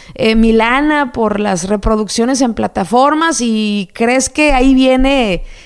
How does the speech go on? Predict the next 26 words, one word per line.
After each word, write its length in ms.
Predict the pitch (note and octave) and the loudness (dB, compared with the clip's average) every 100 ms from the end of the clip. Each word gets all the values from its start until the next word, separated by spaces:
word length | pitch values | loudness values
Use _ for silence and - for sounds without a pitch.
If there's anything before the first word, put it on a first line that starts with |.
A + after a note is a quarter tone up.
| - | -8
eh, 280 | G#3 G#3 G3+ | -2 0 -2
todo 260 | B3 C4 | 0 0
incluido, 680 | D#4 D4+ C4 B3+ D#4 C4+ G#3 | 0 0 0 2 2 2 0
¿no? 340 | G3 G#3+ C4+ | 0 2 2
Incluso 480 | D4 A#3+ B3 B3 A#3 | 0 -2 -2 -2 0
la 140 | D4+ - | 0 0
composición. 760 | A#3 G#3 G#3 F#3+ F3 C4+ A#3+ | -2 0 -2 0 0 2 2
No, 280 | G#3+ C#4+ G3 - - | 2 0 0 -6 -6
es 160 | A3+ | -4
posible 480 | C4 D#4 C4 C4+ D#4+ | -2 -2 0 0 0
que 120 | G3 | -4
sí, 200 | - C4 | 0 0
te 160 | B3 F#3 | 0 -2
paguen 540 | F3 F#3+ A3 D4+ D#4 | -2 -2 0 0 0
del 180 | G3+ F3 | -2 -2
máster, 460 | F3 A3 C#4+ - G#3+ | 0 0 0 -2 -4
de 80 | F#3+ | -4
las 140 | F3+ | -6
reproducciones, 840 | F#3+ - F#3+ F3+ - B3+ D#4 D4 | -6 -4 -4 -4 0 0 2 0
incluso 460 | A3+ G3 A3+ A#3+ B3+ - - - | -2 -4 -2 0 0 -4 -14 -2
de 140 | A3 | 0
las 180 | A3 F3+ | 2 0
sincro, 560 | A#3 C#4 F4+ D4+ A#3 | 0 2 2 2 0
las 160 | A3 G3 | -2 0
minisincros, 800 | G#3+ G#3 F#3+ E4 F#4+ D4 C4+ B3+ - | 0 0 0 2 2 0 0 -2 -4
pero 480 | E4 F4 D4 D#4 G4 | -2 0 4 4 2